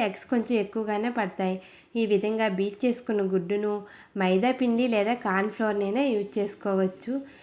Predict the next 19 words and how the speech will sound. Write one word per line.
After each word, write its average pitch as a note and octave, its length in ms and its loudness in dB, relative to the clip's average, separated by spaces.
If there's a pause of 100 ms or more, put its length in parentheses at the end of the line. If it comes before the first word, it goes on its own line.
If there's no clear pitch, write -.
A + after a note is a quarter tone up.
(120)
ఈ A3 180 -6
చేతికి A3+ 500 0
కొద్దిగా G#3+ 500 0
ఆయిల్ G#3 320 4
రాసుకొని G3+ 600 0
నిమ్మకాయ B3 540 2
సైజ్ A3 300 0
అంతా G3+ 320 -2 (600)
న-, A3 200 0
ముద్దను G#3 420 2
తీసుకొని G#3 600 0
రౌండ్ G3+ 380 0
షేప్‌లో G3+ 420 0 (140)
బాగా G3 400 0
క్రాక్స్ G3 560 0
లేకుండా F#3+ 580 0 (500)
చేసుకోవాలండి. G3+ 800 2
మీకు G#3 300 -2
ఇవి G3+ 160 0